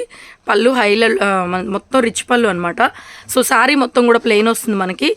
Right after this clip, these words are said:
And ఇది బ్లౌజ్ అండి, బ్లౌజ్ హ్యాండ్ పర్పస్ బోర్డరు. So, బ్యూటిఫుల్ శారీ అండి. ఈ శారీ ప్రైస్ వచ్చేసరికి only, only, only చాలా రీజనబుల్ ప్రైస్‌కి ఇస్తున్నాను, ట్వెల్వ్ ఫిఫ్టీ only, పన్నెండు వందల యాభై రూపాయలు.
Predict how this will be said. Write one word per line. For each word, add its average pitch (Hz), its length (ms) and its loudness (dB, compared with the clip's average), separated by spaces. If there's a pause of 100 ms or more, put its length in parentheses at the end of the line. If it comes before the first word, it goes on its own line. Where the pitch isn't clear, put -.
(380)
And 247 160 2
ఇది 247 180 0
బ్లౌజ్ 196 340 2
అండి, 165 160 -6 (760)
బ్లౌజ్ 226 300 4 (100)
హ్యాండ్ 220 200 -2
పర్పస్ 226 340 -2
బోర్డరు. 214 320 2 (340)
So, 254 200 -2
బ్యూటిఫుల్ 294 420 0
శారీ 247 280 2
అండి. 254 160 0 (100)
ఈ 262 40 0 (120)
శారీ 254 260 0
ప్రైస్ 233 220 0
వచ్చేసరికి 233 360 -4 (140)
only, 254 320 2
only, 226 320 0
only 214 220 -2 (420)
చాలా 233 300 4
రీజనబుల్ 254 360 2
ప్రైస్‌కి 220 300 2
ఇస్తున్నాను, 233 400 0
ట్వెల్వ్ 254 240 0
ఫిఫ్టీ 277 220 -2 (100)
only, 180 200 -6 (380)
పన్నెండు 254 280 2
వందల 262 200 2
యాభై 190 200 -4
రూపాయలు. - 260 -12